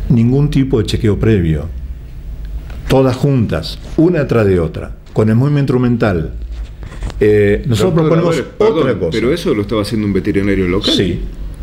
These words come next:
Speaker 1: Bueno, obligado por esta circunstancia.
Speaker 2: ¿Obligado?
Speaker 1: Claro, en el sentido de que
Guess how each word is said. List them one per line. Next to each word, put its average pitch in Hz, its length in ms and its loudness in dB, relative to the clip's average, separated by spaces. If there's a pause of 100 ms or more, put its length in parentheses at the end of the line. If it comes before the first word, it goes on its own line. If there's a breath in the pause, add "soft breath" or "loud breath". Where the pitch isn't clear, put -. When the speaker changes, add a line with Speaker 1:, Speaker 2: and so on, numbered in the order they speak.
(200)
Speaker 1:
Bueno, 78 320 0
obligado 104 880 2
por 92 100 0
esta 92 140 0
circunstancia. 151 640 2
Speaker 2:
¿Obligado? 127 460 2 (300)
Speaker 1:
Claro, 80 240 -2
en 175 80 2
el 127 60 2
sentido 107 540 2
de 113 160 2
que 123 380 2